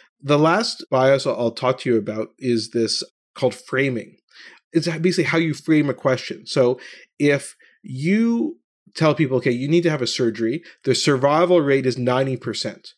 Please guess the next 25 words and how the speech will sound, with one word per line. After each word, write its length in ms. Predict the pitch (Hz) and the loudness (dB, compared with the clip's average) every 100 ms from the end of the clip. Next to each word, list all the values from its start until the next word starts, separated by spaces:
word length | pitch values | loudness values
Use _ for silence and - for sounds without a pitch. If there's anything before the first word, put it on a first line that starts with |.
| _ _ - | _ _ -10
More 260 | 165 160 165 | 0 2 2
people 260 | 175 160 | 2 4
will 80 | 139 | 4
be 120 | 135 135 | 4 2
agreeable 580 | 131 131 165 165 139 | 2 4 4 6 2
to 120 | 131 123 | 2 0
that 200 | 120 117 | 0 -2
surgery 600 | - 160 147 113 117 156 - - - - | 0 0 0 -4 -6 -8 -10 -20 -20 -6
if 200 | 123 - | -4 -2
you 80 | 127 | 0
say 180 | 135 | 2
the 60 | 120 | 2
survival 420 | - 120 131 135 | 0 0 2 4
rate 140 | 131 120 | 4 4
is 120 | 110 | 2
ninety 260 | 123 165 | 0 2
percent 380 | 170 110 110 107 | 0 -2 -4 -2
versus 320 | 123 117 120 | -2 -2 -2
saying 200 | - 127 | 0 0
the 60 | 127 | 0
mortality 600 | 127 123 - 131 135 127 | 0 0 0 0 2 2
rate 180 | 127 120 | 2 0
is 80 | 113 | -2
ten 240 | - 156 | -2 -2
percent. 460 | 123 101 - - | -4 -8 -12 -18